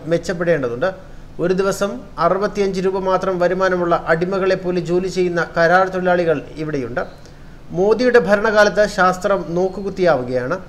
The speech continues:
ഗണപതിയെ ചൂണ്ടിക്കാട്ടി പ്ലാസ്റ്റിക് സർജറി പൗരാണിക കാലത്ത് തന്നെ ഉണ്ടായിരുന്നുവെന്ന അസംബന്ധം പ്രചരിപ്പിക്കുകയാണ്. രാഷ്ട്രീയം സമൂഹത്തെ പുരോഗമനമായ മാറ്റത്തിലേക്ക്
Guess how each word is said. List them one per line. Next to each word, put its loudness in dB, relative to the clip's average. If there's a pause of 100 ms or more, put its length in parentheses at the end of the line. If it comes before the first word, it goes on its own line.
ഗണപതിയെ 6
ചൂണ്ടിക്കാട്ടി 2
പ്ലാസ്റ്റിക് 2
സർജറി 0
പൗരാണിക 2
കാലത്ത് 2
തന്നെ 2
ഉണ്ടായിരുന്നുവെന്ന 2 (220)
അസംബന്ധം -2 (200)
പ്രചരിപ്പിക്കുകയാണ്. -6 (680)
രാഷ്ട്രീയം 2
സമൂഹത്തെ -2
പുരോഗമനമായ 2
മാറ്റത്തിലേക്ക് 0